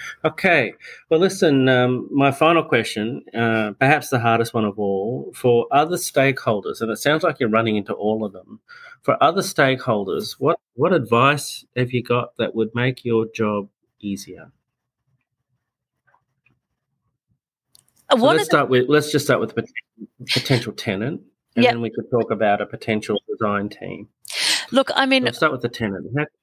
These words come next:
Speaker 2: well, one of the things I would say, first of all, is that I don't think anybody goes into, well, maybe, maybe they go into it, but they don't stay in tenancy coordination if they have a problem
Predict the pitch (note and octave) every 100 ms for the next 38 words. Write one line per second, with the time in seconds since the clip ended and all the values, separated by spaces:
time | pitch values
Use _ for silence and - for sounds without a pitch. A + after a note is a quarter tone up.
0 | _ _ _ A3+ B3 B3+ B3 D#4 G4+ -
1 | - C4 A3 G#3 F#3 G3 G3 - F3+ E3+
2 | F#3+ F3 - E3+ E3+ D#3+ - E3+ D#3 -
3 | F3 - F3+ G3+ A#3+ D#4 C#4+ B3+ G3 G3
4 | F3+ F#3 F3+ E3+ - E3+ - F3+ E3+ D#3+
5 | - - - - - _ _ _ _ F#3
6 | E3+ E3 F#3 F#3+ E3 D3+ - F3 D#3+ D#3
7 | D3+ D3+ C#3+ C#3+ - F3 F#3+ A#3 C4+ -
8 | - F3+ E3+ E3+ E3+ - E3+ D#3+ E3+ E3
9 | - E3 D#3+ D3+ D#3+ D3+ E3+ D#3 - E3
10 | D#3+ D3+ - E3 D#3 D#3+ D#3